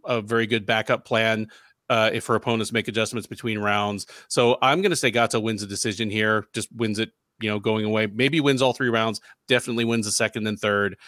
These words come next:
and Lipski is looking frustrated, tired, and beat up by the end of it. Third from the top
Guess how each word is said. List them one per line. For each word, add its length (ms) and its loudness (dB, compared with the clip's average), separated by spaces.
and 480 0
Lipski 460 -2
is 340 -2
looking 240 0
frustrated, 480 0
tired, 220 2
and 100 -6
beat 140 -4
up 140 -4
by 100 -2
the 100 -4
end 140 -6
of 80 -6
it. 140 -4
Third 340 4
from 180 2
the 60 2
top 420 4